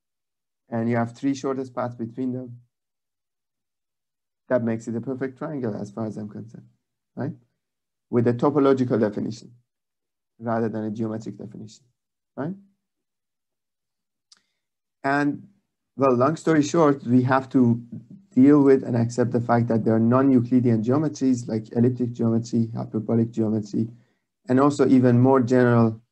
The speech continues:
types of geometry on these kind of other manifolds in which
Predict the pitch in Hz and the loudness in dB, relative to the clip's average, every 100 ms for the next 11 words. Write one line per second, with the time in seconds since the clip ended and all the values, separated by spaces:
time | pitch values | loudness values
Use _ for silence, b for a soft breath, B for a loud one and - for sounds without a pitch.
0 | _ _ _ - 120 120 110 101 123 120 | _ _ _ -2 0 0 -2 2 2 2
1 | 120 117 107 110 107 107 - 127 123 117 | 0 0 0 -2 -4 -4 0 0 0 -4
2 | 107 107 - 110 107 107 107 104 117 120 | -2 -4 -2 -2 0 -2 -6 -6 -10 -10
3 | - 113 110 117 - | -8 -6 -6 -6 -12